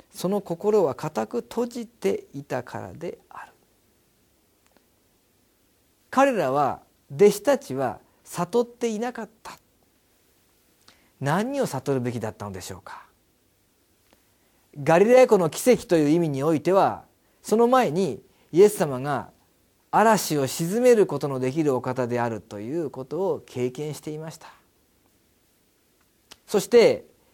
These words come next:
五つのパンと二匹の魚の奇跡、そのように非常に少ないものであっても、イエス様は祝福して増やして、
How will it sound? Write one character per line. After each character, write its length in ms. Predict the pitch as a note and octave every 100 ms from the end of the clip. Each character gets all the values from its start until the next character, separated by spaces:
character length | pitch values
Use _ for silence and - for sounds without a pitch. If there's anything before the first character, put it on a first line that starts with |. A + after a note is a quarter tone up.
| _ _ _ _
五 120 | F#3+ F#3
つ 220 | - C4+
の 140 | C#4
パ 180 | G3+ G3
ン 60 | E3
と 100 | D3+
二 160 | G3
匹 180 | G3+ F3+
の 120 | D#3
魚 320 | C3+ C3+ C#3+
の 140 | C#3+ C3+
奇 220 | - F#3+
跡、 320 | D3 - - _ _ _ _ _ _ _ _ _ _ _ _ _ _
そ 140 | - G3
の 120 | A#3
よ 160 | B3+
う 40 | F#3
に 300 | F3 C#3+ - _ _ _ _ _ _ _ _
非 200 | - F#3
常 220 | A3+ B3+
に 120 | C4+ C4
少 380 | - - D#4+
な 160 | E4 E4+
い 60 | C#4+
も 100 | F3+
の 100 | D#3
で 100 | C#3+
あ 60 |
っ 40 | B2
て 260 | _ G#2+
も、 260 | G2+ E2 _ _ _ _ _ _ _ _
イ 100 | C#3
エ 40 |
ス 60 | C#3
様 180 | B2 A#2
は 60 |
祝 240 | A2+ - F#3
福 240 | - F#3
し 80 | D3
て 100 | E3
増 140 | -
や 140 | G3+ C4
し 100 | -
て、 180 | B2